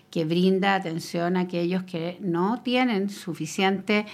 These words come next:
dinero de bolsillo para pagar la salud privada y que en Chile es alrededor del ochenta por ciento de la población, es decir, es sumamente potente. Y la salud privada, bueno, aquella que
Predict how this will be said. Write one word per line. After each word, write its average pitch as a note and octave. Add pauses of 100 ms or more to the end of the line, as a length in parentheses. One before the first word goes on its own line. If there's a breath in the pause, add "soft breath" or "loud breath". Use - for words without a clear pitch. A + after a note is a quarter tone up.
(280 loud breath)
dinero D#3+
de G3+
bolsillo B3
para G#3
pagar F3+
la F#3
salud F3+
privada B3+
y G#3
que G3
en F#3
Chile G3
es F#3
alrededor D#3+
del D#3+
ochenta D#3+
por F3
ciento G3+
de G#3+
la A3
población, A#3
es D3+
decir, E3+
es E3+ (540 loud breath)
sumamente G#3+
potente. E3+
Y C4+
la C4+
salud G#3
privada, F#3+
bueno, D#3+
aquella D3+
que E3